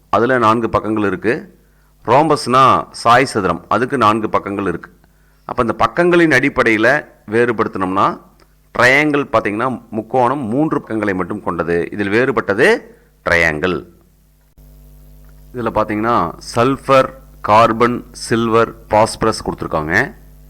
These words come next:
இந்த சல்ஃபர், கார்பன், பாஸ்பரஸ் இந்த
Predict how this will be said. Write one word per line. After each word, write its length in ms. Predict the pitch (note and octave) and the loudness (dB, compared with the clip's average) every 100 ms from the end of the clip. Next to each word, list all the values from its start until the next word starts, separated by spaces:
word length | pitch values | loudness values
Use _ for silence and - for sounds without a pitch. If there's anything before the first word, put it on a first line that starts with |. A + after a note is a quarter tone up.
| - - - - - - A2 | -20 -20 -20 -20 -20 -16 -6
இந்த 120 | G2 - | -6 0
சல்ஃபர், 560 | B2 C#3+ D#3 - D3 D3 - - | 2 2 0 0 0 -2 -8 0
கார்பன், 480 | A2 G#2+ A2 A2+ A#2+ - - - | 4 4 4 -2 -4 -8 -16 0
பாஸ்பரஸ் 520 | G2 G#2 - F2+ - - - - - | 0 0 -2 -4 -4 -14 -20 -18 -8
இந்த 120 | G2 | -6